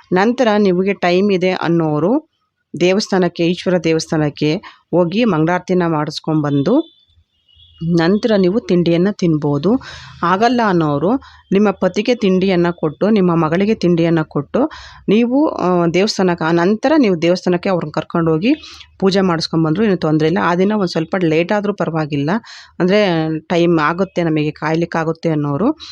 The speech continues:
ಆ, ದೇವಸ್ಥಾನಕ್ಕೆ ಹೋಗ್ಲಿ, ಮಂಗಳಾರತಿಯನ್ನ ಮಾಡಿಸ್ಕೊಂಡು ನಂತರ ಬಂದು ತಿಂಡಿ ತಿಂದ್ರೆ ಬಹಳ ಒಳ್ಳೆಯದು. ಅಮಾವಾಸ್ಯೆ ಆಗಿರೋದ್ರಿಂದ ಆ ರೀತಿ ಮಾಡಿ ಇನ್ನೂ ಒಳ್ಳೆಯದು. ಆ, ಪೂಜೆ ಮಾಡಿಸ್ಕೊಂಡ್ಬಂದು, ಆ, ನಂತರ ನೀವು ತಿಂಡಿಯನ್ನು ತಿನ್ಬೋದು. ಇದಿಷ್ಟು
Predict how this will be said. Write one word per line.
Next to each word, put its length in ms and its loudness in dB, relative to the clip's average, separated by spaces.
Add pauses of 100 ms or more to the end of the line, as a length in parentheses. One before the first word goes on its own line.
(280)
ಆ, 200 0
ದೇವಸ್ಥಾನಕ್ಕೆ 600 -2
ಹೋಗ್ಲಿ, 220 0
ಮಂಗಳಾರತಿಯನ್ನ 720 -2
ಮಾಡಿಸ್ಕೊಂಡು 680 -2
ನಂತರ 480 0
ಬಂದು 260 0
ತಿಂಡಿ 220 -2
ತಿಂದ್ರೆ 240 -2
ಬಹಳ 280 -4
ಒಳ್ಳೆಯದು. 560 -2 (400)
ಅಮಾವಾಸ್ಯೆ 420 0
ಆಗಿರೋದ್ರಿಂದ 540 -2
ಆ 80 -4
ರೀತಿ 220 -4
ಮಾಡಿ 320 0 (400)
ಇನ್ನೂ 160 4
ಒಳ್ಳೆಯದು. 600 0 (340)
ಆ, 60 0
ಪೂಜೆ 300 2
ಮಾಡಿಸ್ಕೊಂಡ್ಬಂದು, 920 0
ಆ, 160 -2
ನಂತರ 380 0
ನೀವು 240 0
ತಿಂಡಿಯನ್ನು 440 0
ತಿನ್ಬೋದು. 480 -4
ಇದಿಷ್ಟು 440 0